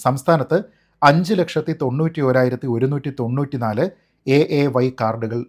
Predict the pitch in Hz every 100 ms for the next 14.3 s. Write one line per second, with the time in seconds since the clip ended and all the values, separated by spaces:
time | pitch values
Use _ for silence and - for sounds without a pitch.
0 | 113 110 117 110 101 101 - 92 87 87
1 | _ _ _ _ - 139 180 - 117 175
2 | - 139 143 180 156 156 165 135 127 131
3 | 127 107 123 131 - 113 113 139 143 139
4 | 110 104 98 92 139 247 _ _ _ 123
5 | 143 175 170 165 175 139 127 151 156 147
6 | 151 143 110 123 135 131 123 117 123 123
7 | 117 104 151 - 127 127 143 175 175 120
8 | 120 135 120 117 120 117 107 101 98 117
9 | - _ _ _ _ _ _ 139 147 175
10 | 190 175 170 170 165 135 147 165 165 139
11 | 135 131 131 131 120 135 147 143 131 123
12 | 123 139 135 120 123 123 - 131 147 151
13 | 135 107 107 _ _ _ - 123 127 131
14 | 110 110